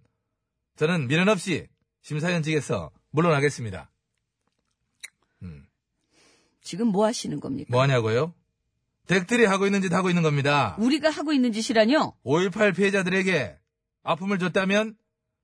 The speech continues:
Speaker 1: 그 부분에 대해서는 유감을 표시한다. 토시 하나 안 틀리고 이거 지금 나 대표님이 이번 망언에 대해서 직접 하신 말씀 맞죠?
Speaker 2: 네.
Speaker 1: 아픔을 줬다면? 면? 이렇게 단서를 붙인 것도 어이가 없는 와중에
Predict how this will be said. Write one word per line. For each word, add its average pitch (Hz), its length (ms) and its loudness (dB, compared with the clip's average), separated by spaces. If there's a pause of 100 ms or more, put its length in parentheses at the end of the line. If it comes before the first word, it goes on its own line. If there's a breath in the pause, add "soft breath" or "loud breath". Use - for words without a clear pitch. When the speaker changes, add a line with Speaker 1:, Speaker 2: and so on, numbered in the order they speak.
(200)
Speaker 1:
그 202 120 -2
부분에 196 280 0
대해서는 175 480 0
유감을 185 260 2
표시한다. 165 640 0 (1300)
토시 156 220 -4
하나 220 140 4
안 185 100 2
틀리고 185 280 0
이거 170 160 0
지금 170 320 -4 (240 soft breath)
나 147 100 -2
대표님이 190 380 0
이번 185 200 0
망언에 170 280 2
대해서 175 240 0
직접 196 280 0
하신 175 200 0
말씀 156 220 0
맞죠? 185 520 -2
Speaker 2:
네. 175 320 -4 (440)
Speaker 1:
아픔을 190 380 0
줬다면? 208 580 4 (560)
면? 208 300 0 (840)
이렇게 202 260 -2
단서를 233 360 2
붙인 208 240 -2
것도 196 260 0
어이가 185 220 2
없는 165 160 -2
와중에 110 680 -2